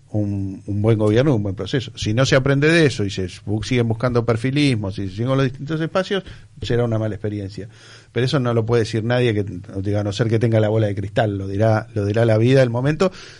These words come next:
y lo dirá la capacidad que tengamos los que integramos, o sea, el de saber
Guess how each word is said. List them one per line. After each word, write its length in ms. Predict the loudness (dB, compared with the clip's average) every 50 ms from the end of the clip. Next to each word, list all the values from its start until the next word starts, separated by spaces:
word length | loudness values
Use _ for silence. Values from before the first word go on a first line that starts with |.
| -20 _ _ -4
y 80 | 0 2
lo 140 | 4 4
dirá 220 | 4 4 4 4 4
la 160 | 4 2 2
capacidad 640 | 2 0 0 0 -2 -2 -2 -2 0 2 2 2 2
que 120 | 2 -4
tengamos 720 | -4 -4 -4 -4 -2 -2 -2 -2 -2 -6 -8 -10 -16 -20 -20 -14
los 320 | -6 -4 0 0 0 0 -2
que 140 | -4 -2
integramos, 720 | -2 -2 -2 -2 -2 -2 2 2 2 2 2 0 -4 -6 -6
o 80 | -8
sea, 260 | -4 -2 -2 0 -2 -2 -2
el 220 | -2 -2 0 0
de 120 | 0 -2 -4
saber 520 | -2 0 0 2 4 4 4 4 2 -4